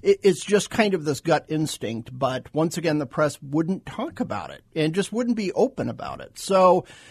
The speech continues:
boy, it is gonna be a love fest for four years, if it continues four years. Uh, so, yeah, Biden, the press, they are just, like, married together right now.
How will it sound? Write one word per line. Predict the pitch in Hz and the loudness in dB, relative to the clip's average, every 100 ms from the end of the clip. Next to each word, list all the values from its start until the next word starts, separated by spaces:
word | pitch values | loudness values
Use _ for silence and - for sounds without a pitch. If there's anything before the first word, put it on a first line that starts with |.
| - _ _ _ _ _ - | -20 _ _ _ _ _ 2
boy, | 190 185 135 | 8 8 6
it | 120 156 202 | -2 0 0
is | 165 | 0
gonna | 190 180 | 0 4
be | 180 | 4
a | |
love | 151 165 165 | 6 6 6
fest | - 156 - | 4 2 2
for | - 131 | -8 -6
four | 180 175 165 | 0 0 2
years, | 170 165 135 127 - - _ _ _ 254 | 2 2 0 -2 -12 -20 _ _ _ -2
if | 247 | 2
it | 214 | 2
continues | 208 185 202 170 131 | 2 2 4 2 -2
four | - 127 | -2 -2
years. | 117 101 98 - - 165 | -2 -6 -10 -14 -6 0
Uh, | 156 147 | 2 2
so, | 135 - 190 170 160 160 160 160 - | 0 0 6 8 8 4 -2 -12 -4
yeah, | 151 123 110 - | 0 0 -2 0
Biden, | 156 170 170 170 - | 4 4 2 0 0
the | 131 | -6
press, | - 165 147 139 - | 0 2 2 -2 -10
they | 156 151 147 | -8 -2 0
are | 135 | 0
just, | 123 131 - | -2 -8 -4
like, | 120 117 - _ | -2 -2 -8 _
married | 160 127 143 151 151 135 117 | -6 -2 2 2 2 0 -2
together | 127 120 120 110 | -4 -4 -4 -6
right | 113 113 | -8 -10
now. | 120 110 104 | -10 -10 -12